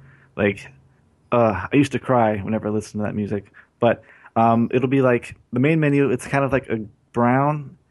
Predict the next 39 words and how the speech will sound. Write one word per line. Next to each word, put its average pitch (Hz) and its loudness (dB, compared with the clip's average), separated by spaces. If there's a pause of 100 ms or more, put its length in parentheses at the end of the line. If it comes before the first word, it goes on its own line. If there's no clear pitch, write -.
(200)
and 113 2
it'll 113 2
have, 120 2
like, 117 0
press 120 0
start 123 0
flashing 127 -2
at 135 -4
the 131 -10
bottom, 139 0
and 117 0
it'll 110 -2
say 117 -2
Wild 113 0
Arms, 113 0
and 113 0
it'll 110 2
be 110 0
like, 107 0 (800)
as - -2
soon 202 4
as 196 6
you 175 2
get 165 2
to 135 2
it, 127 6
it'll 123 0
be 113 2
like, - -2
dun, 123 2
dun, 113 -2
dun, 113 -2
dun, 131 2
dun, 110 -8
dun, 139 2
dun, 117 2
and 113 0
then, 110 2
like, 110 -2